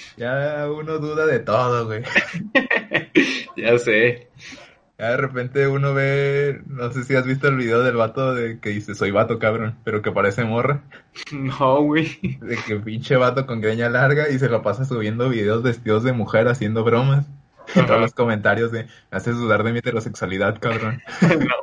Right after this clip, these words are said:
Speaker 2: mames, güey. No,
Speaker 1: Creo que
Speaker 2: sí. Es que ya, ya estamos demasiado necesitados, güey.
Speaker 1: Ya, vato, ya. La hormona todo lo que da.
Speaker 2: Sí, no, no, sí está cabrón ese pedo. Pero
Speaker 1: Es como
Speaker 2: pronto.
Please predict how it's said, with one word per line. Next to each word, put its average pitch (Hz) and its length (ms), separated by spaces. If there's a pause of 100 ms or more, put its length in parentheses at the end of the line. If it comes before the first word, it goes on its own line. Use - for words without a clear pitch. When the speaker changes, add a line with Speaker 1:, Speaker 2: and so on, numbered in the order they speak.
(140)
Speaker 2:
mames, 123 400
güey. 131 540 (800)
No, - 240
Speaker 1:
Creo 104 140
que 185 100
Speaker 2:
sí. - 140 (340)
Es 104 160
que 120 160
ya, 98 300
ya 123 100
estamos 123 360
demasiado 117 420
necesitados, 131 880
güey. 135 200 (460)
Speaker 1:
Ya, 117 160 (140)
vato, 123 360
ya. 117 640 (280)
La 110 140
hormona 113 400
todo 131 160
lo 127 140
que 101 80
da. 120 440 (320)
Speaker 2:
Sí, 113 580 (120)
no, 131 260
no, 104 280
sí 117 120
está 123 240
cabrón 123 340
ese 131 220
pedo. 101 380 (300)
Pero 139 180
Speaker 1:
Es 135 40
como 170 140
Speaker 2:
pronto. 175 280